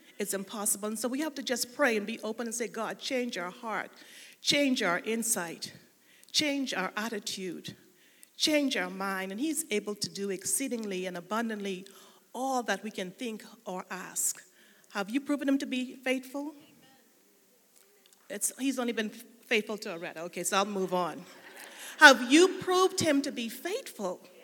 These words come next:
Amen. He woke us up this morning in our right mind, right? Praise God. He made a way for us to get here, right?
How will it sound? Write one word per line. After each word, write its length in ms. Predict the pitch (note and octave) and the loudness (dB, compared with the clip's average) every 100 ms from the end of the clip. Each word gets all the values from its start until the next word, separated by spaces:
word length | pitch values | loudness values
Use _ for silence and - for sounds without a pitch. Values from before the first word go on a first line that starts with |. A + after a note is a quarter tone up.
| - - - - - - - | -20 -20 -20 -20 -20 -16 0
Amen. 540 | C#4 C#4+ C#4+ D4+ F#4 - - - | 2 6 8 8 6 -2 -16 4
He 180 | A4 G4 | 10 12
woke 240 | D#4 F4 | 12 10
us 140 | F#4+ E4 | 8 6
up 160 | C4 | 6
this 240 | A#3+ - D4+ | 4 4 4
morning 220 | C#4+ C4+ | 4 4
in 100 | B3 | 4
our 160 | G#3 | 4
right 320 | G3 A3+ C#4+ C4 | 6 8 8 4
mind, 480 | A3 A#3+ A3+ F3+ F#3 F#3+ | 6 8 8 6 0 -2
right? 420 | A3+ C4+ F4 - - - - - _ | 2 2 2 -6 -10 -20 -20 -20 _
Praise 260 | D4+ C#4 C4+ | 0 0 2
God. 140 | A#3+ | 0
He 80 | C4+ | 2
made 200 | C#4 F4+ | 6 6
a 60 | B3+ | 8
way 180 | A#3+ B3+ | 6 4
for 140 | B3 | 2
us 160 | A#3 - | -2 -2
to 80 | |
get 240 | G3+ A3 G#3 | -4 0 0
here, 220 | G#3+ F3 | 0 -4
right? 460 | F#3 A3+ F4+ - | -2 -2 -2 -4